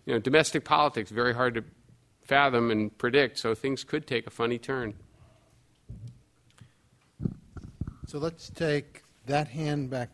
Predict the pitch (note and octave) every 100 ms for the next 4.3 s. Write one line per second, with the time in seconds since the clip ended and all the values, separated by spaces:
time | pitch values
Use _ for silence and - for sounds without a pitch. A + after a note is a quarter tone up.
0 | - B2 B2+ C#3+ E3+ D#3 _ _ - B2+
1 | B2+ B2+ B2+ A#2 - C3+ C3 B2+ - A#2+
2 | A2+ A2 G#2+ - _ _ C#3+ C3+ A2+ B2+
3 | A#2+ A2+ - - D3+ - D#3 C#3 D3 D3+
4 | F3+ -